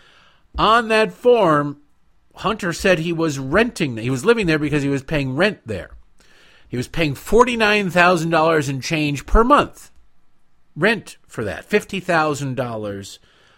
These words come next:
a month. Now, the house is worth about two million dollars. As Eric Trump noted the other day, and other people noted the other day, people who know real estate,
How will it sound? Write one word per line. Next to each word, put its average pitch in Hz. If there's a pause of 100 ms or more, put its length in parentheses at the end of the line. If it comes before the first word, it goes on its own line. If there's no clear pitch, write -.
(140)
a 160
month. 196
Now, 143
the 139
house 170
is 135
worth 143
about 127
two 147
million 113
dollars. 139 (720)
As 113
Eric 151
Trump -
noted 120
the 104
other 98
day, 98
and 95
other 120
people 101
noted 87
the 92
other 87
day, 87
people 95
who 101
know 98
real 127
estate, 101